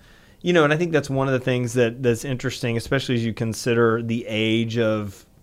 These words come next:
people that are, you know, utilizing technology and how they, how they, uh, utilize it. You know, as we started Data Center Hawk, um, what we recognize is we're building a technology platform for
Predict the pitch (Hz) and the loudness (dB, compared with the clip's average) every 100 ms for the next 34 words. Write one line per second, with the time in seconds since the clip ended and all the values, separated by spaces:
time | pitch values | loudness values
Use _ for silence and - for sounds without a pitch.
0 | - 123 117 120 113 110 107 101 104 110 | -8 -6 -2 0 2 2 2 0 -2 -6
1 | 131 117 107 117 117 110 110 117 104 117 | -8 -4 -4 -2 0 0 -2 -4 -8 -8
2 | 104 101 107 110 127 143 127 92 123 117 | -6 -6 -4 -4 -6 -6 -10 -10 -6 -4
3 | 117 113 117 113 113 110 110 104 107 98 | -2 -2 -4 -6 -6 -6 -6 -6 -8 -12
4 | 113 - _ - 101 95 127 127 95 101 | -18 -18 _ -10 -8 -2 0 0 -2 -6
5 | 107 110 110 107 113 131 131 113 107 110 | -8 -4 -2 -2 -2 0 2 2 2 2
6 | 110 117 101 101 113 107 - - - - | 2 -2 -6 -2 0 -2 -6 -20 -20 -20
7 | - - 117 110 107 120 123 117 135 127 | -20 0 4 4 2 -2 0 4 6 6
8 | 123 131 120 113 110 113 110 131 131 127 | 6 4 0 0 0 -2 0 2 4 4
9 | 123 117 104 123 117 110 113 110 90 117 | 4 -2 -4 -6 -6 -6 -6 -6 -8 -6
10 | 110 - 123 113 107 - 113 107 | -6 -8 -8 -8 -8 -8 -6 -6